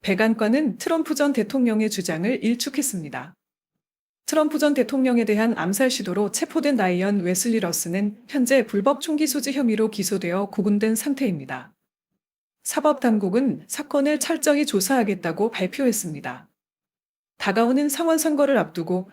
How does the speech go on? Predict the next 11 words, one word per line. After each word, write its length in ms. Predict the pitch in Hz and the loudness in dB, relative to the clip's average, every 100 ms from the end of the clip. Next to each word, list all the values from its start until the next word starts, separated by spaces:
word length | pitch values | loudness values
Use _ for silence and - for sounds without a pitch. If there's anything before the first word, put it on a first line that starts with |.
| _ | _
이번 240 | 196 202 208 | -2 0 0
사건이 480 | 233 226 202 240 | 0 -2 0 0
정치적 500 | 247 180 196 240 269 | 0 -2 -2 0 0
갈등을 420 | 208 175 175 208 220 | 0 -4 -2 -2 -2
더욱 320 | 185 180 214 | -2 -2 -2
고조시킬 500 | 202 226 254 - 262 | -2 -2 -2 -2 -2
수 160 | - | 0
있다는 380 | 220 208 185 185 | 0 0 0 0
우려도 420 | 165 165 160 208 | -2 -4 -4 -2
제기되고 540 | 202 208 202 254 208 202 | -2 -2 0 2 2 0
있습니다. 600 | 180 165 143 135 123 | -2 -6 -10 -10 -12